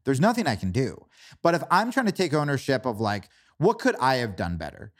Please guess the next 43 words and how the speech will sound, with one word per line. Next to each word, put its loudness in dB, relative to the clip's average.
Like, 0
you 0
know, -2
I 6
was 0
really 2
depressed -2
and -4
selfish -4
and 0
I 0
made 0
everything -6
about -2
me. -6
I 2
was -2
too -6
much -2
of 0
a 0
pussy -6
to -2
get -4
out 2
of -2
a -2
broken -4
relationship. -4
So -4
I -2
stayed 0
in -2
it -4
thinking, -2
telling 0
myself -2
I 0
was -2
being 0
this -4
good -2
guy, 0